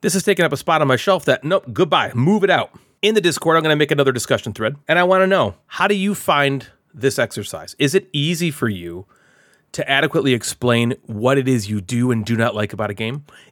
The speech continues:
Is it more difficult for you? Does that translate into your actual everyday life? I'm interested. I really wanna, I wanna discuss this more in the Discord. If you're not a member of the Discord, head to the Gamecasters Instagram page,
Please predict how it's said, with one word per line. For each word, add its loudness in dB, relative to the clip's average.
Is 2
it 0
more 2
difficult -4
for -4
you? -4
Does -6
that 0
translate 0
into -2
your 2
actual 0
everyday 0
life? -2
I'm 2
interested. -2
I 0
really 0
wanna, 0
I 0
wanna 2
discuss -2
this -4
more -6
in 2
the 2
Discord. -2
If -6
you're 4
not 2
a 2
member 0
of 0
the 0
Discord, -2
head -2
to -2
the -2
Gamecasters 0
Instagram -2
page, -10